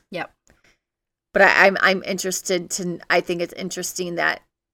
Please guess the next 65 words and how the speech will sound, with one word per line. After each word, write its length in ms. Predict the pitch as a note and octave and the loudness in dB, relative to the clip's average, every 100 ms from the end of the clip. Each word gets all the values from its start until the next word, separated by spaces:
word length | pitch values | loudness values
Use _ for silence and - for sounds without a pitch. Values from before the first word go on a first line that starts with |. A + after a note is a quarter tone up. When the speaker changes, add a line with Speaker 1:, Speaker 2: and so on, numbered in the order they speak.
| _ _ _ F#3 | _ _ _ -10
Speaker 2:
just 300 | F3 - - | -8 -6 -6
she 340 | - A#3 B3 | -4 -2 -4
was 200 | F3+ D#3 | -4 -6
targeted, 640 | - B2+ C#3 B2+ A#2+ F3 F3 | -4 -4 -4 -4 -4 -2 0
that, 240 | D3+ - | 0 0
that 260 | B2 - F3 | -6 -6 -2
friend, 600 | G3+ G#3 G3 D#3 D#3 F3+ | 4 6 4 -2 -12 -10
nothing. 540 | F3+ E3+ E3 - F#3 F#3+ - | -4 -4 -4 -10 -14 -16 -10
Speaker 1:
And 160 | A#3+ | -6
they 100 | C4 | -4
might, 200 | A#3 G3 F3+ | -4 -6 -6
they 180 | F#3 F3+ | -8 -6
might 160 | G3+ | -6
have 80 | G#3+ | 2
Speaker 2:
I 80 | G3+ | 2
Speaker 1:
been 60 | F#3+ | 6
Speaker 2:
know. 160 | F3+ D3+ | 6 6
Speaker 1:
killed 40 | |
too. 220 | F3+ D4+ - | -2 -4 -4
I 160 | F#3 F#3 | -4 -4
don't 160 | G3+ | -4
know. 240 | G#3 A#3 - | -4 -6 -4
Speaker 2:
Right. 300 | F#3 F3 A2 - | 4 4 4 2
That's 200 | F3 F#3+ | 2 4
Speaker 1:
That's 80 | F#3+ | 6
Speaker 2:
what 60 | |
Speaker 1:
the 60 | F#3 | 6
Speaker 2:
I'm 80 | F3 | 6
Speaker 1:
fun 200 | E3 D#3+ | 4 2
part. 120 | - | 2
Speaker 2:
wondering. 480 | A2 F2 C#2+ - G3 - | 0 -2 -6 -18 -20 -4
Speaker 1:
But 240 | G3+ F#3 | -2 -2
Speaker 2:
What 180 | F#3 F3 | 2 2
happened? 300 | F3+ D#3+ - | 4 0 2
Speaker 1:
oh, 120 | B3 - | -2 0
I'm 180 | A3 B3 | -4 -4
sure 340 | - F4+ F4+ | -6 -2 0
if 100 | F4+ | 0
Speaker 2:
Did 80 | D4+ | 4
Speaker 1:
you 80 | F4 | 6
Speaker 2:
you 60 | E4+ | 8
Speaker 1:
went 100 | E4 | 8
Speaker 2:
say 60 | |
Speaker 1:
on 60 | D#4+ | 10
the 60 | D4+ | 8
Speaker 2:
that's 180 | C#4+ - | 6 6
the 140 | D4 | 6
fun 360 | - A3+ F#3+ A3 | 8 6 6 4
part? 340 | B3 B3+ C4 | 8 8 10
Speaker 1:
That's 240 | F#4 F#4 - | 8 8 2
the 80 | |
fun 220 | - F#4+ F#4+ | 6 6 8
part 220 | F#4 D#4 | 4 4
is, 120 | C4+ | 4
like, 220 | C4+ A3 | 2 2
there's 280 | G#3+ B3 E4+ | 0 2 2
Speaker 2:
That's 120 | G4 | 0
Speaker 1:
so 180 | - C#4+ | 2 4
Speaker 2:
the 60 | C#4+ | 4
Speaker 1:
many 160 | D#4 | 2
Speaker 2:
fun 260 | A#3 A#3 A#3+ | 0 0 -2
Speaker 1:
theories 420 | D4 D4+ D#4 D4 | -2 0 2 0
Speaker 2:
part. 120 | C4 | -2
Speaker 1:
and 140 | B3 A#3 | -6 -2
different, 460 | A#3+ A#3+ C#4+ C#4+ | -2 0 -4 -4